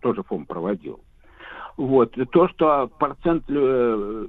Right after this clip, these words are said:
что пьянство стало считаться более уважительной причиной разводов, чем десять лет назад, это указывает на то, что степень терпимости к пьянству в нашем обществе уменьшается.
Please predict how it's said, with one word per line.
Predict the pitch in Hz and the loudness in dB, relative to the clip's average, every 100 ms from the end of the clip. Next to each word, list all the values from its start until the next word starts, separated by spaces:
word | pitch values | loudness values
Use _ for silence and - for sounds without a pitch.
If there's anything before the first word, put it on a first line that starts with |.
| - | -14
что | - 147 | -4 -4
пьянство | 135 156 160 - 117 | -2 -2 -2 -2 -12
стало | - 143 131 | -6 -2 -2
считаться | 117 135 - 131 - 123 | -4 -8 -4 -4 -2 -6
более | 107 160 135 107 110 | 2 4 4 2 0
уважительной | 110 131 131 127 - 95 | 0 -2 -2 -6 -6 -10
причиной | - 120 - 117 107 | -8 -12 -8 -8 -6
разводов, | 113 127 120 98 95 | -6 -6 -6 -6 -8
чем | - 135 | -8 -6
десять | 131 131 | -6 -6
лет | 139 139 | -8 -8
назад, | 180 196 233 233 | -6 -4 -6 -4
это | 185 175 | -4 -4
указывает | 156 170 170 156 151 | -4 -4 -4 -4 -4
на | 147 143 | -4 -4
то, | 196 | -4
что | 185 160 - - - - - - | -2 -6 -8 -14 -20 -20 -20 -2
степень | 185 190 170 160 | 0 0 -2 -6
терпимости | - 190 - 170 180 117 95 - 98 | -2 -2 -2 -6 0 2 0 -6 -18
к | - | -12
пьянству | 131 127 92 - 101 95 | -4 -2 -4 -8 -8 -6
в | |
нашем | 117 104 - 127 180 | -4 -6 -6 -6 -4
обществе | 190 - - 147 | -6 -8 -8 -6
уменьшается. | 139 156 170 - 113 82 - - 82 | -4 -4 -6 -6 -6 -6 -10 -16 -18